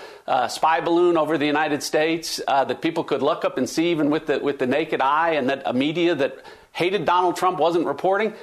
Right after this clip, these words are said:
I don't remember that either because it didn't happen. As I said to you earlier,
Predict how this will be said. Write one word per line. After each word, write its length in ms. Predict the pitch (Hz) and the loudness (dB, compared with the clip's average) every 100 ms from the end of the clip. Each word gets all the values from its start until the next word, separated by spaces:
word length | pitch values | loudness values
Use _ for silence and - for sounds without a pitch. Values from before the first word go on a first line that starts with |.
| - - | -12 -4
I 80 | |
don't 140 | 208 247 | -2 0
remember 300 | 196 208 190 | 2 2 2
that 160 | 175 | 2
either 260 | 180 180 147 | 2 0 0
because 300 | 143 160 139 | 0 -4 -4
it 120 | 127 117 175 | -6 -2 0
didn't 160 | 214 180 | 0 0
happen. 500 | 147 147 - 117 - - - | 0 -2 -2 -6 -6 -12 -4
As 120 | 160 | -2
I 80 | 180 | -2
said 260 | 165 220 208 | 0 -2 0
to 100 | 220 | -2
you 220 | 202 180 | -2 0
earlier, 500 | 156 165 156 120 120 | 0 0 2 0 -2